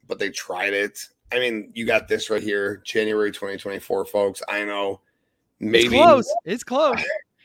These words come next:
Speaker 1: Which you could even, you could put into that story again. I said stop talking about it, but face M J F doesn't have to talk about it. And actually, in a way, face M J F could talk about it.
Speaker 2: Technically,
Speaker 1: Because it,
Speaker 2: yes.
Speaker 1: it could be a thing like,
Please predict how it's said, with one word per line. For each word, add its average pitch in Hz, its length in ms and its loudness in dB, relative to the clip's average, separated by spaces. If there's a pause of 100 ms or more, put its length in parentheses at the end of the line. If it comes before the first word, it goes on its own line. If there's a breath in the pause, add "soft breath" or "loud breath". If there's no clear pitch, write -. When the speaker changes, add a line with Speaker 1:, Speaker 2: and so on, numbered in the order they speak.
(220 soft breath)
Speaker 1:
Which 185 260 8
you 240 100 12
could 247 180 4
even, 233 240 6
you 233 120 10
could 220 180 6
put 214 260 10
into 202 260 6
that 202 180 6
story 196 420 8
again. 127 300 2
I 160 140 6
said 185 360 6
stop - 440 6 (120)
talking 165 380 6
about 190 260 10
it, 214 140 10 (640)
but 160 360 6 (200)
face - 520 8 (120)
M 185 140 4
J 170 220 8
F 165 180 6
doesn't 151 260 6
have 131 100 0
to 117 60 -4
talk 117 180 0
about 101 220 -2
it. 98 80 -4
And 104 160 -6
actually, 113 400 -2
in 101 60 -6
a 98 60 -6
way, 110 240 0
face 113 280 -4
M 107 160 -4
J 104 180 -2
F 101 200 -4
could 110 480 -6
talk 131 280 -2
about - 260 -8
it. - 100 -10 (240)
Speaker 2:
Technically, 185 440 -8
Speaker 1:
Because 147 260 4
it, 147 80 0
Speaker 2:
yes. 190 520 -8
Speaker 1:
it 117 160 -6
could 160 160 0
be 151 120 4
a 151 60 6
thing 143 260 0
like, 123 240 2